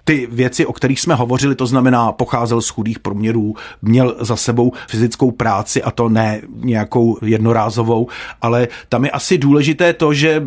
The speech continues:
u těch jezuitů probíhala určitá formace a někteří z nich, kteří měli tuto šťastnou jaksi konstelaci, tak byli schopni formulovat ty myšlenky skutečně na té komunikativní úrovni.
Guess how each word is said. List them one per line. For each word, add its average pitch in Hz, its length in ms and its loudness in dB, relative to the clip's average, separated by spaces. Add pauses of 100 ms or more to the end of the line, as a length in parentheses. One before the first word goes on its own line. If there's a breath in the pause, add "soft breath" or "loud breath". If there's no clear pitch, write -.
(140)
u 123 120 0
těch - 340 -2 (160 loud breath)
jezuitů 113 640 0 (200 loud breath)
probíhala 139 440 2
určitá 165 500 -2
formace 117 680 0 (300 loud breath)
a 113 320 -2
někteří 175 680 -2
z 113 80 -2
nich, 147 240 2
kteří 147 340 0
měli 135 400 4 (220)
tuto 131 400 0
šťastnou 131 600 0
jaksi 127 640 2
konstelaci, 123 720 -2 (300 loud breath)
tak - 280 -4 (120)
byli 131 260 2
schopni 165 720 0 (140 loud breath)
formulovat 147 580 2
ty 151 120 -2
myšlenky 160 440 0
skutečně 147 960 0
na 127 320 2
té 139 400 0 (280 loud breath)
komunikativní 143 760 2
úrovni. 127 500 0